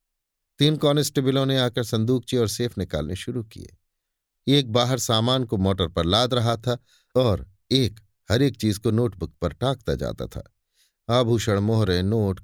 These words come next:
रुपए, कीमती कपड़े, साड़ियां, लहंगे, शाल दुशाले सब कार में रख दिए। मामूली बर्तन, लोहे लकड़े के सामान, फर्श आदि के सिवा घर में और कुछ न बचा और डाकुओं के लिए ये चीजें कौड़ी की भी नहीं।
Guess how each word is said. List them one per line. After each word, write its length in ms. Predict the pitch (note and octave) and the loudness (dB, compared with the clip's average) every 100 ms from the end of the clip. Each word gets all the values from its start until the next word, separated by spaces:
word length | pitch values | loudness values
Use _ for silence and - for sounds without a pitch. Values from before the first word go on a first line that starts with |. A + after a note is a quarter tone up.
| F2+ | -6
रुपए, 400 | G2+ G2+ E2 C#2+ | -2 0 -2 -4
कीमती 460 | - A2+ F#2+ - | -4 -4 -4 -6
कपड़े, 440 | F2+ G#2+ F#2+ C#2+ - _ _ _ | -4 -4 -2 -6 -6 _ _ _
साड़ियां, 560 | - - A#2+ G2+ F#2+ F#2 | -6 0 2 2 2 2
लहंगे, 440 | G#2 G#2 F2+ F2 | 0 0 0 -2
शाल 300 | E2+ A2 A2+ | 0 0 0
दुशाले 420 | F#2+ F#2 F#2 D2+ C#2+ | 0 -2 -2 -4 -6
सब 320 | - E3+ - | -2 -4 -2
कार 220 | F2+ D#2 | -2 -2
में 120 | C#2 | -4
रख 200 | A#1+ - | -10 -12
दिए। 280 | B1 G1+ - _ _ _ _ _ _ | -14 -14 -16 _ _ _ _ _ _
मामूली 360 | B2+ C#3+ D#3 D3 | 0 2 2 2
बर्तन, 380 | C3+ B2 C3 B2+ | 2 0 0 0
लोहे 260 | B2 A#2 | 2 2
लकड़े 320 | A#2 G#2+ G#2+ G2+ | 2 0 -2 -2
के 100 | G2 | -2
सामान, 380 | G#2 G2 G#2 | 0 0 0
फर्श 320 | G2 G2+ F#2+ G2 | -2 -2 0 0
आदि 220 | E2+ E2 | -2 -4
के 100 | F2 | -6
सिवा 280 | - E2+ D#2+ | -4 -2 -2
घर 240 | D2 D#2 | -2 -4
में 120 | D#2 | -2
और 200 | D#2 F2+ | -2 -2
कुछ 240 | - F#2 - | -4 -8 -6
न 60 | D#2 | -6
बचा 320 | C2 C2+ - - _ _ _ _ _ - | -6 -8 -10 -12 _ _ _ _ _ -2
और 120 | A2 | 0
डाकुओं 500 | F#2+ A2+ A2 B2+ G#2 | 2 2 2 0 0
के 120 | A2 | 0
लिए 220 | F#2+ F#2+ | 0 2
ये 80 | F#2 | 0
चीजें 340 | E2 E2+ D#2 D#2 | 0 -4 -4 -4
कौड़ी 320 | F#2 F2 E2+ | -2 -2 -4
की 180 | - E2 | -4 -4
भी 140 | G#2 | -2
नहीं। 260 | C#3 C2 | -2 -4